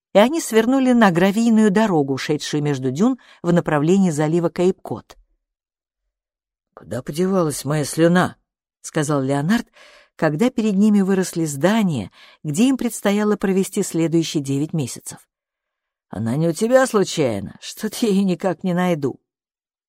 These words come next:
Во время их краткого визита сюда прошлой весной Мадлен была слишком поглощена своим новым романом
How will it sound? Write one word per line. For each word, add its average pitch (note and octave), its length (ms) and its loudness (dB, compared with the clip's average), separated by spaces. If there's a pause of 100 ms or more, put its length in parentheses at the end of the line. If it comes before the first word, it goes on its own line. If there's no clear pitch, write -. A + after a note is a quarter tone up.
(220)
Во C#3 220 -6
время G3+ 300 -2
их - 120 -8
краткого E3+ 480 -4
визита D3+ 400 -2
сюда D#3+ 320 -4
прошлой D#3+ 400 -2
весной B3 460 -2 (880)
Мадлен A3 460 2
была A#3+ 180 2
слишком A#3 460 -2
поглощена G#3+ 580 2
своим E3+ 340 4
новым E3+ 300 4
романом D#3+ 520 4